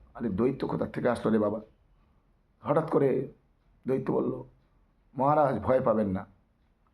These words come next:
ভয় পাবেন না। আপনি এতদিন ধরে আমাকে আগলে রেখেছেন, জায়গা দিয়েছেন,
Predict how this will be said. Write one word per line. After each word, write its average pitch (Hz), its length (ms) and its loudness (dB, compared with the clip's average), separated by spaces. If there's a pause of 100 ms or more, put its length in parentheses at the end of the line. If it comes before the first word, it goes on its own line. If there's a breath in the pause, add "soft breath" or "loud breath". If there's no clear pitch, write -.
(320)
ভয় 104 220 0
পাবেন 98 240 0
না। 92 100 0
আপনি 185 200 0
এতদিন 113 340 0
ধরে 110 140 2
আমাকে 104 300 0
আগলে 101 240 0
রেখেছেন, 98 360 -2
জায়গা 92 280 0
দিয়েছেন, 104 420 -2